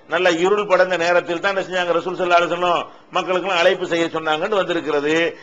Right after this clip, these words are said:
அதனால நல்லா மறைச்சிருக்கும் பொழுதுதான் அந்த கிரகண தொழுகை தொழுவனு. நல்லா மறைக்கலன்றாலே டைரக்ஷன், நேர் டைரக்ஷன்ல வரலன்னு தானே அர்த்தம். ஒரே நேர்கோட்டுல வந்தா தான் கிரகணம் ஏற்படும்.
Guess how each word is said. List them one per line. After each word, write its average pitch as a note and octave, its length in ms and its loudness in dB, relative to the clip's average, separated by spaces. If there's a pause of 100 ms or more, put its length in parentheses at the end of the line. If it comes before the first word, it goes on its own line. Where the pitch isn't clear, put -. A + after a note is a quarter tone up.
(160)
அதனால F3+ 260 -2
நல்லா A3+ 480 0
மறைச்சிருக்கும் G3 600 0
பொழுதுதான் F3 640 2
அந்த F3+ 200 -2
கிரகண F3+ 340 0
தொழுகை D#3+ 320 -2
தொழுவனு. D#3+ 640 0 (320)
நல்லா A3+ 440 0
மறைக்கலன்றாலே G#3 640 2
டைரக்ஷன், G3+ 460 2
நேர் G#3 260 2
டைரக்ஷன்ல F#3+ 440 -2
வரலன்னு F#3+ 300 0
தானே F#3 160 0
அர்த்தம். E3 360 -2 (380)
ஒரே D#3 320 -2
நேர்கோட்டுல F#3+ 760 2
வந்தா F3 360 2
தான் G#3+ 200 -2
கிரகணம் G#3+ 400 0
ஏற்படும். F#3 400 0